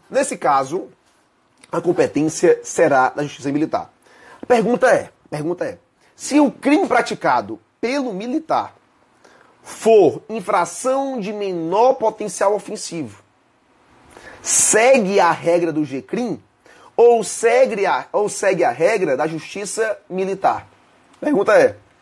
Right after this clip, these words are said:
se o militar pratica um crime de abuso de autoridade, tá?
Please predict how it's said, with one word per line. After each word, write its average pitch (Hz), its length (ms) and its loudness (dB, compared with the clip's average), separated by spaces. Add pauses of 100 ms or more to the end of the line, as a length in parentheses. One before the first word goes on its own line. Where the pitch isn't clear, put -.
(380)
se - 200 -4
o 262 60 2
militar 185 460 2 (400)
pratica 170 640 -2 (520)
um 175 100 -6
crime 190 340 -2
de 165 120 2
abuso 170 680 0
de 147 140 -6
autoridade, 160 680 0 (2750)
tá? 180 380 2